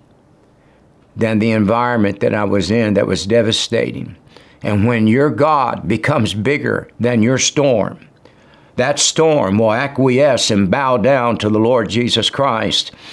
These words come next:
And all it took was the disciples finally coming to the Lord as a last-ditch effort and saying, "God, will you help us?" And the Lord Jesus just stands up on the bow of the boat. He doesn't do anything great. He just says, "Peace,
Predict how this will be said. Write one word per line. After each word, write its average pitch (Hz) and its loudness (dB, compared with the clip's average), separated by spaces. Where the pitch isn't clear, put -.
And 101 2
all 190 4
it 220 0
took 233 2
was 143 2
the 151 0
disciples 156 0
finally 160 0
coming 151 2
to 147 2
the 131 4
Lord 131 4
as 127 0
a 117 4
last-ditch 156 0
effort 151 2
and 110 2
saying, 139 0
"God, 160 2
will 143 4
you 123 4
help 151 0
us?" - -2
And 143 0
the 135 4
Lord 160 2
Jesus 175 0
just 143 0
stands 165 0
up 185 0
on 139 0
the 139 2
bow 165 0
of 165 -2
the 156 2
boat. 156 2
He 151 0
doesn't 147 2
do 165 2
anything 160 2
great. 160 2
He 160 0
just 151 0
says, 156 0
"Peace, - -2